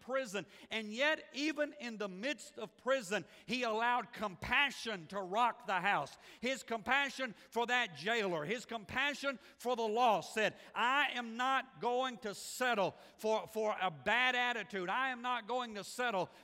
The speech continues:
for a horrible disposition. Even in the midst of my suffering, I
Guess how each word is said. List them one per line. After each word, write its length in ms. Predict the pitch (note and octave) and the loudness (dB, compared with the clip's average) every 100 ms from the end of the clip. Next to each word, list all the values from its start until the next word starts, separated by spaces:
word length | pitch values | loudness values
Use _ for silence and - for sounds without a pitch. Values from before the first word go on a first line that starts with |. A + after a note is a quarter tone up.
| - | -4
for 220 | G#3+ G3 | 0 2
a 100 | F3 | 2
horrible 560 | - A3+ B3 B3 A#3 | 0 0 4 4 2
disposition. 920 | G3+ D#3 A#3+ - G#3+ E3 A3 G#3 A3 F3 - - - | -2 -2 -4 -2 -8 -4 -4 -2 -2 -2 -4 -20 -8
Even 520 | G3+ C4+ D4+ B3 C4+ A3 | -2 0 2 0 -2 -4
in 120 | G#3+ | -6
the 120 | G3 | -6
midst 540 | F3+ F#3 C4+ C#4+ - B3+ | -6 -6 -4 -4 -4 -6
of 100 | A#3 | -6
my 220 | A#3+ A3 | -6 -8
suffering, 600 | - A3+ F#3 - F3 C3 - - | -8 -8 -8 -6 -6 -6 -12 -8
I 360 | E3 G3 G#3 | -2 -2 -2